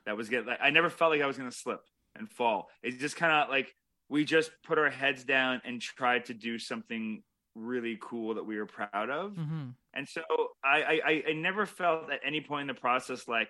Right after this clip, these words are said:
Speaker 1: "This isn't gonna work."
Speaker 2: Right.
Speaker 1: You know, there's definitely little moments where I was like, "Oh, that's not quite what I was thinking."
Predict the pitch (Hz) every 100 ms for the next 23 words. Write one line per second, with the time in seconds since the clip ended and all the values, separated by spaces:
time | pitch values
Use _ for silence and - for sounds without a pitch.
0 | - 101 101 95 92 87 87 85 - _
1 | - 135 120 117 - 117 156 202 262 220
2 | 196 175 170 156 151 156 151 151 139 135
3 | 131 - 135 143 147 143 131 127 117 113
4 | 110 - 117 113 - 113 113 113